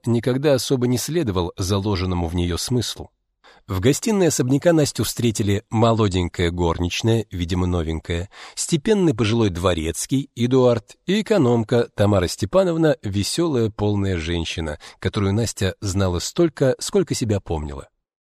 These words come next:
Эдуард и Тамара работали в их доме уже почти тридцать лет. Невозмутимый и слегка занудный дворецкий и шустрая хохотушка-домоправительница отлично дополняли друг друга.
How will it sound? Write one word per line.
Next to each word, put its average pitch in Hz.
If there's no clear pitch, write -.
Эдуард 104
и -
Тамара 120
работали 113
в 110
их 107
доме 131
уже 117
почти 117
тридцать 135
лет. 147
Невозмутимый 87
и 82
слегка 95
занудный 90
дворецкий 78
и 151
шустрая 143
хохотушка-домоправительница 123
отлично 107
дополняли 87
друг 69
друга. 73